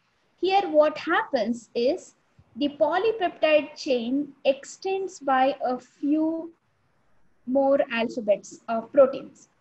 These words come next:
Or rather, if you go back at the gene level, it is a stretch of D N A that gets added to the,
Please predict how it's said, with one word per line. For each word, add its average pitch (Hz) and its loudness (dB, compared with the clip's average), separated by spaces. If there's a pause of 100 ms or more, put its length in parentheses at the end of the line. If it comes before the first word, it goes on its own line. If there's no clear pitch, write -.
(140)
Or 240 2
rather, 247 4
if 262 -2
you 240 -8
go 262 6
back 277 0
at 226 -14
the 214 -12
gene 262 -2
level, 269 0
it 240 -8
is 240 -10
a 233 -8
stretch 311 -4
of 233 -4 (380)
D 277 -2
N 247 0
A 269 -10 (320)
that 233 -2
gets 277 -2 (300)
added 339 0 (140)
to 240 -4
the, 285 2